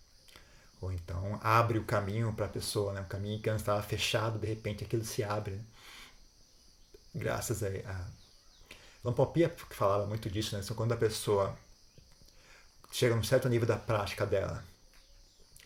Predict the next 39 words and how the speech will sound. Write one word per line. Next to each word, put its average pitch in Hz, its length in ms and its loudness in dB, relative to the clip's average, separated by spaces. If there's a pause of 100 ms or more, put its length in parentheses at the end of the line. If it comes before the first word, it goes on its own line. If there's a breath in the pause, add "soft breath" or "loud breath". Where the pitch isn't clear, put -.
(480 loud breath)
que - 80 -2
ela 107 100 0
consegue 107 540 0
relembrar 110 420 4
vidas 113 240 2
passadas, 117 680 0
né? 104 140 -6 (680 soft breath)
Uma 117 160 0
das 117 120 4
coisas 117 200 4
que - 40 2
ela 117 80 4
precisa 127 220 4
fazer, 117 380 6
assim, 120 180 2
imediatamente 117 840 2
é 104 240 6 (280 loud breath)
olhar 113 440 6
as 131 80 6
vidas 120 240 2
passadas 117 560 4
dela 110 340 6
e 123 60 4
ver 117 260 8
onde 131 300 4
que - 80 -8
parou 120 340 10
a 110 40 6
prática 113 440 4
dela 110 220 6
e, 127 400 2
e 120 40 4
pra 120 240 0
poder 117 260 4
continuar 120 340 4
daquele 131 260 2
ponto 127 320 0
em - 20 2
diante, 98 400 -2